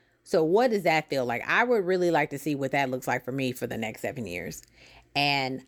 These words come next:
I hope that you are here on the journey with me. Well, that's it. Thank you so much for stopping by. I hope you enjoyed today's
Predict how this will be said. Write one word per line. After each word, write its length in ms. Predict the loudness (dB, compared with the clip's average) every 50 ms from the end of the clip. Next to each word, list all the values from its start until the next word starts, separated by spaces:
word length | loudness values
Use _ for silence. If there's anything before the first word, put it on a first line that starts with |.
| _ -4
I 160 | -2 -2 0 0
hope 220 | 0 -2 -2 -2
that 300 | -4 -4 -4 -4 -2 -2
you 140 | 0 0 0
are 40 | -2
here 480 | -2 -2 -2 -2 0 0 -2 -4 -4 -8 _ _ _ _ _ _ _ _ _ _ -4
on 160 | -4 -2 0
the 100 | 0 0
journey 300 | 2 4 2 4 2 2
with 240 | 0 0 -2 -2 -6
me. 160 | -18 -18 -20 _ _ _ _ _ _ _ _ _ _ _ _ _ _ _ _ _ _ _ _ _ _ _ -2
Well, 300 | 2 2 4 4 2 2
that's 320 | 0 0 0 0 0 -2
it. 220 | -4 -4 -4 -4 _ -2
Thank 200 | -2 -2 -2 -2
you 60 | -4
so 260 | -4 0 2 2 2
much 200 | 4 2 -2 0
for 120 | 0 0 0
stopping 420 | 2 4 2 2 4 2 0 2
by. 240 | 4 4 4 4 2
I 120 | 0 0
hope 220 | 0 0 -2 0 0
you 160 | 0 0 0
enjoyed 540 | 0 -2 -2 -2 -2 -2 0 0 -2 -2 -2
today's 800 | -2 -2 -2 -2 -2 -2 0 0 2 2 0 0 0 -2 -4